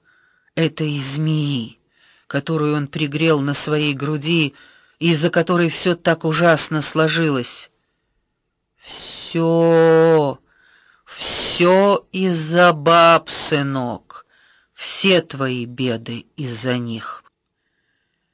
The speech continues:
И Генка, оглядываясь на белую дверь в офисный рай, прижав уши, как спасающийся от своры собак заяц, опрометью кинулся вниз.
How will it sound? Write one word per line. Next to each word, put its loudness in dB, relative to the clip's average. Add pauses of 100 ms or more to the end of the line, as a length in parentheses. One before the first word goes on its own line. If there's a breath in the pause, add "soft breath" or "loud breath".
(140)
И -2
Генка, 0
оглядываясь 0
на -2
белую -2
дверь -2
в -6
офисный -4
рай, 2 (540 soft breath)
прижав 0
уши, -2
как -6
спасающийся 0
от -6
своры -4
собак 0
заяц, 2 (580 soft breath)
опрометью 0
кинулся -4
вниз. -10